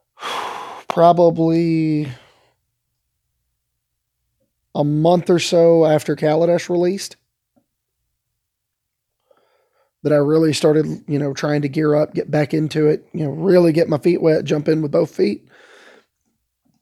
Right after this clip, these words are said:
And Spencer and Michael were so knowledgeable, so entertaining, so clear and concise with the points that they were making.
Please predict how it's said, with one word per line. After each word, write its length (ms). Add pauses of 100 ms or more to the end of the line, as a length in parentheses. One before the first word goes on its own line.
(680)
And 580 (1160)
Spencer 460
and 80
Michael 340
were 160
so 220
knowledgeable, 800
so 240
entertaining, 840 (640)
so 520 (100)
clear 680
and 680 (1400)
concise 720
with 160
the 80
points 300
that 100
they 80
were 140
making. 440